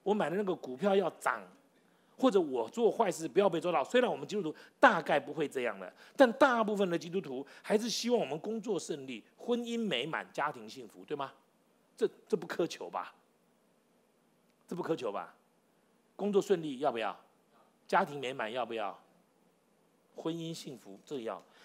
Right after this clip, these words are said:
好像这些需要神迹，神与我们同在。可是神早就把那个与我们同在，要怎么样得到这些东西，已经写下来，就在圣经里面。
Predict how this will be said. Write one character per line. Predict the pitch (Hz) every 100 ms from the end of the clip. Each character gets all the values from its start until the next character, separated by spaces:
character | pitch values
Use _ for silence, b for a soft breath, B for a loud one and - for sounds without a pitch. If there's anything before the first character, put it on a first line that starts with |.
| B B B B B B B -
好 | - - 98 82 175
像 | - 202 139
这 | 175
些 | - 156
需 | 147 - 147
要 | 147 120 90
神 | - - - 87 98 123 -
迹， | - 135 135 131 _ _
神 | - - 104 117
与 | 113 120
我 | 87
们 | 82 95
同 | - - 87
在。 | 117 85 - _ _ b b b b
可 | 180
是 | 214
神 | 233 - 196
早 | - 92
就 | 196 160
把 | - 87
那 | 104
个 | 135 - -
与 | 123
我 | 185
们 | 110 113
同 | - 98 101 143
在， | - 156 -
要 | 214 151
怎 | - -
么 | 87
样 | 160 175
得 | 107
到 | 123
这 | 135 143
些 | 147
东 | 156 160
西， | 170
已 |
经 | 127
写 | 165 87
下 | - 127
来， | 92 92 B B
就 | 175
在 | 160
圣 | 175 139
经 | 127
里 | 110 82
面。 | 90